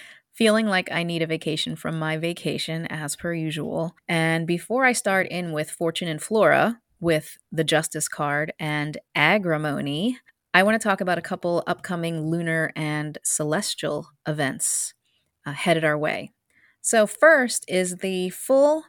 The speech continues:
buck supermoon in Capricorn on Monday, July third at seven thirty-nine A M Eastern Standard Time, to be precise.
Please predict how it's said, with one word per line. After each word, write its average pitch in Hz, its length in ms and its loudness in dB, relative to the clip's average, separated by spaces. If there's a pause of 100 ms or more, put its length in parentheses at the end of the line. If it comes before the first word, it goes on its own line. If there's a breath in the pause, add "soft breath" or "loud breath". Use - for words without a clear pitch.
(260)
buck 214 240 2
supermoon 180 680 -4
in 165 360 -6
Capricorn 151 760 -2 (120)
on 156 380 -2 (140)
Monday, 180 760 0 (140)
July 190 360 2
third 160 580 2
at - 180 -2
seven 226 340 0
thirty-nine 170 600 -4
A 165 220 0
M 156 280 -4 (140)
Eastern 240 640 -2
Standard 180 580 -4
Time, 151 360 -4
to - 140 -6
be 160 160 -6
precise. - 720 0